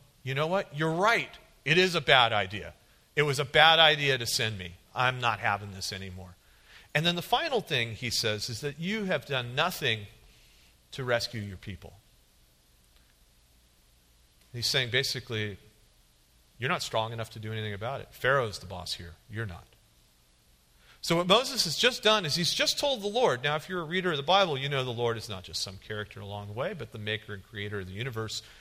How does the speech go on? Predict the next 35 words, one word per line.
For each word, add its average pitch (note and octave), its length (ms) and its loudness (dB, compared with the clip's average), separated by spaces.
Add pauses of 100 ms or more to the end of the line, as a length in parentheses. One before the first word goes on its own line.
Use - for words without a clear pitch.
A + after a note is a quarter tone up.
(140)
I - 60 -16
mean, G#2 160 -12 (140)
we've, A#2+ 260 -6 (180)
most A#2 220 -4
of A2+ 100 -8
us F#2+ 140 -10
have G2+ 140 -10
read C3+ 180 0
to A#2 80 -10
the G#2 140 -8
end G2 100 -10
of F#2+ 100 -10
Exodus. G#2+ 540 -4 (380)
Moses D3 320 -8
hasn't B2 340 -4
yet. F2+ 160 -18 (1200)
But E3+ 140 -4
he's F3+ 220 2
just - 280 0
told F#3+ 240 2
the C3 80 -10
maker C#3 340 -2
and D3+ 120 -8
creator D3 380 0
of C#3 60 -6
the C3 60 -8
world A#2+ 400 -2 (240)
that B2 160 -10
he B2 140 -10
is F#2 120 -12
bad, D3 480 4 (1500)
that A2 100 -8
he A2 100 -6
was G2+ 140 -10
wrong, B2+ 540 -2